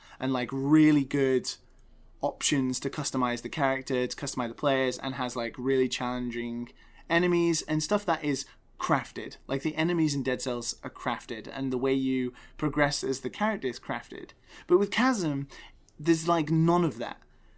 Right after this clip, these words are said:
There's the same enemies. Like, I've played maybe five or six hours of Chasm, and, and, like, through the first two levels, I maybe came across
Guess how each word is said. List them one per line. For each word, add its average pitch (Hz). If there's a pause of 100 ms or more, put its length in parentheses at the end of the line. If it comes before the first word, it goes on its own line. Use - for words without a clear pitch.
(300)
There's 147
the 135
same 196
enemies. 139 (400)
Like, 147
I've 185
played 208
maybe 156
five 143
or 147
six -
hours 120
of 117
Chasm, 117
and, 120
and, 139
like, 127
through -
the 127
first 202
two 190
levels, 120 (220)
I 135
maybe 131
came 131
across 123